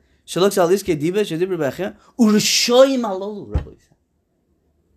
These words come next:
You are Rasha if you don't do this. You hear? No, no, no, it's not, no, no, it's not the Gemara. It's not Mamish.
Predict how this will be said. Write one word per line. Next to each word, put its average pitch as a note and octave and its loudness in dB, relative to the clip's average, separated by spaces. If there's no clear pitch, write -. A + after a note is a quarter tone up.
You F#3+ 0
are E3+ 2
Rasha F3 -4
if E3+ -10
you D3+ -6
don't D3 -8
do C3 -8
this. - -16
You G2+ -8
hear? C#3+ -8
No, D#3+ 2
no, D3+ -2
no, A#2+ -8
it's G#2 -14
not, C3 -10
no, A2 -12
no, A2 -12
it's G2 -14
not C3+ -6
the F#2+ -12
Gemara. F2+ -12
It's G#2 -10
not C#3+ -2
Mamish. G2 -8